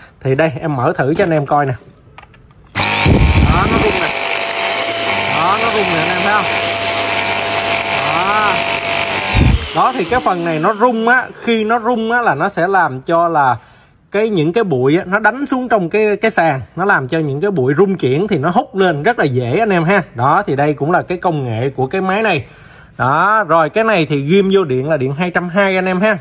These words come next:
Hàng của Hàn Quốc thì sử dụng điện hai trăm hai. Chỉ cần em bấm nút này thôi. Ở đây thì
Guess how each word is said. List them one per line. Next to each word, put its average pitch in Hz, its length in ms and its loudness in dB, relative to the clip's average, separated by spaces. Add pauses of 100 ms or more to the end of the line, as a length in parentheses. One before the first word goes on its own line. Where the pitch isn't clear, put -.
(100)
Hàng 143 240 -6
của 180 100 -2
Hàn 165 220 -2
Quốc 175 220 0
thì 143 100 -2
sử 151 120 0
dụng 151 220 2
điện 127 140 0
hai 165 120 0
trăm 165 160 -2
hai. 175 240 0 (320)
Chỉ 156 100 2
cần 170 180 0
em 160 140 0
bấm 190 200 0
nút 247 160 0
này 156 180 0
thôi. 165 200 0 (320)
Ở 147 140 -2
đây 190 220 0
thì 151 80 0